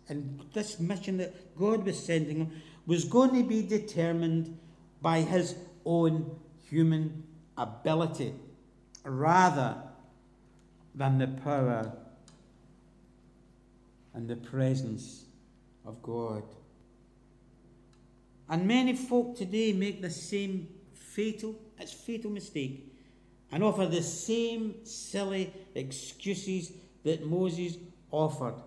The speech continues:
This morning, you, I think you were all here this morning,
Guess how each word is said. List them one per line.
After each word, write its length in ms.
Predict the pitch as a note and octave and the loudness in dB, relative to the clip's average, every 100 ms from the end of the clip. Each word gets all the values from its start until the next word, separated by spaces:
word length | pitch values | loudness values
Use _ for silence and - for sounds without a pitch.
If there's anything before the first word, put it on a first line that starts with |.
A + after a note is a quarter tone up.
| - - _ | -20 -20 _
This 300 | D3 C3+ - | -6 -6 -4
morning, 600 | E3+ G#3 G3+ F#3+ F#3+ E3+ - - - _ _ | 0 2 2 0 -2 -4 -10 -20 -20 _ _
you, 160 | D3+ C#3+ | -6 -6
I 120 | C#3+ | -6
think 180 | D#3 E3+ | -4 -2
you 60 | D#3 | -2
were 80 | D#3+ | 0
all 100 | D#3+ | -2
here 160 | D#3+ | -2
this 220 | D#3 C3+ | -6 -8
morning, 360 | D#3 D3+ D3+ | -8 -8 -8